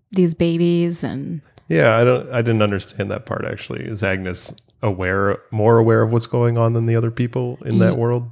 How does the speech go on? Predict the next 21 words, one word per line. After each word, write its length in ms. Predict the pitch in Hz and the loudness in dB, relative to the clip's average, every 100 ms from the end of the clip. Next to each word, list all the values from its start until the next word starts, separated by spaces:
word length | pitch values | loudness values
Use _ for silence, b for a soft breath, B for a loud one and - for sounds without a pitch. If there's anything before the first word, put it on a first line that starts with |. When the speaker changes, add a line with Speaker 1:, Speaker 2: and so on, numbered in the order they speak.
| _ | _
Speaker 1:
yes, 440 | 175 180 156 143 - | 0 2 2 0 0
and 140 | 175 | 0
I 40 | |
Speaker 2:
Yeah. 60 | - | 0
Speaker 1:
think 220 | 190 190 | 0 0
that 260 | 185 160 - - B B B B B _ - | 0 0 -2 -12 B B B B B _ -12
we 380 | 175 180 180 | -2 0 0
kind 260 | 170 190 175 | 0 0 2
of 60 | 165 | 0
found 300 | 170 170 165 | 0 2 2
that 180 | 156 151 | 2 2
out 400 | 151 151 - _ _ | 0 0 -4 _ _
in 240 | 185 175 165 | 0 2 2
the 160 | 165 | 0
episode 720 | 151 - - 175 156 147 - | 0 -2 -2 0 0 0 -4
where, 720 | 165 156 139 147 - - - - _ - - | -6 -2 -2 -2 -4 -6 -10 -14 _ -18 -6
uh, 300 | - - - 156 | -4 -4 -8 -8
Geraldine 480 | - 160 151 147 151 | 0 0 2 0 0
slash 320 | - 92 - | -2 -4 -2
Monica 500 | 160 160 156 143 151 - b b b _ 180 | 2 2 4 2 2 -4 b b b _ -4
gets 480 | 170 147 - - | -2 -2 -6 -14